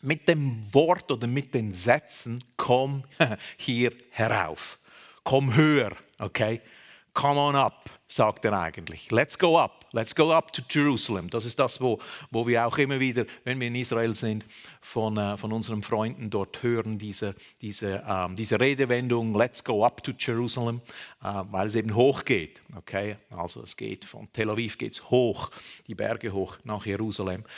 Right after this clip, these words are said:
Und, äh, hier sehen wir eben auch diesen, diesen Gedanken mit drin. „Komm hier herauf,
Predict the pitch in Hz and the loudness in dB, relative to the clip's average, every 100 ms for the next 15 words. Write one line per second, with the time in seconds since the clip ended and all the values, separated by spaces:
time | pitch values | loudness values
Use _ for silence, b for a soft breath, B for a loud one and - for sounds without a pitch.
0 | B B B 107 107 104 98 95 95 165 | B B B -6 -4 0 -2 -2 0 2
1 | 175 202 175 135 131 127 123 - 143 139 | 2 2 2 0 -2 -4 -4 -8 -8 -6
2 | 120 127 113 104 131 151 - 120 120 127 | -8 -6 2 4 4 2 0 2 2 2
3 | 120 - - 120 127 95 80 _ b - | 0 -8 -2 0 0 -2 -6 _ b -6
4 | 113 107 95 123 120 110 113 113 95 - | -4 -2 -2 0 0 2 0 0 -2 -6